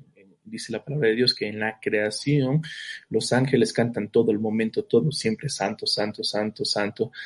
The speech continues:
a nuestro Dios. Y, y, y, y la música, la alabanza nunca ha dejado de, de ser ni de existir. Entonces lo que nosotros hacemos es adaptar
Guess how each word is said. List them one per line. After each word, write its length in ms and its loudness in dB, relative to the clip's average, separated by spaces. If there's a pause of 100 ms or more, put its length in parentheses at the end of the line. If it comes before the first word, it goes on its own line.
(220)
a 100 -2
nuestro 280 4
Dios. 260 8
Y, 60 10
y, 120 10
y, 760 4
y 20 4
la 160 6
música, 600 8
la 100 -2
alabanza 560 4
nunca 480 8
ha 20 4
dejado 480 2
de, 380 0
de 280 -6
ser 300 6
ni 240 -2
de 80 -2
existir. 640 2 (480)
Entonces 600 2
lo 100 6
que 120 2
nosotros 460 0
hacemos 420 2
es 180 0
adaptar 680 -2